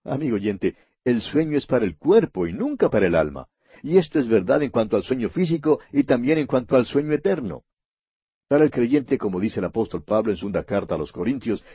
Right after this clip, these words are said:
capítulo cinco y versículo ocho, estar ausente del cuerpo es estar presente al Señor. Jesús es llamado las primicias de aquellos que duermen. Ahora, ¿significa esto que Jesús duerme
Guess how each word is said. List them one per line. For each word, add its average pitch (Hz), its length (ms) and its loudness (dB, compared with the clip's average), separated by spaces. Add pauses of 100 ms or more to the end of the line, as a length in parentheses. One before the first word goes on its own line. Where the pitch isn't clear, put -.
(140)
capítulo 90 480 -4
cinco 127 300 -6
y 110 40 0
versículo 98 440 -2
ocho, 113 320 0 (320)
estar 110 400 2
ausente 127 480 2
del 90 180 -2
cuerpo 151 440 2 (160)
es 131 220 2
estar 127 340 0
presente 180 580 2
al 107 120 2
Señor. 82 380 -4 (840)
Jesús 165 360 0
es 165 120 4
llamado 127 480 2
las 120 300 2 (100)
primicias 104 840 -2
de 85 140 -2
aquellos 143 460 2
que 131 100 2
duermen. 147 460 -4 (520)
Ahora, 170 200 2
¿significa 196 560 -2
esto 131 200 -4
que 135 140 -2
Jesús 92 420 -4
duerme 80 520 -4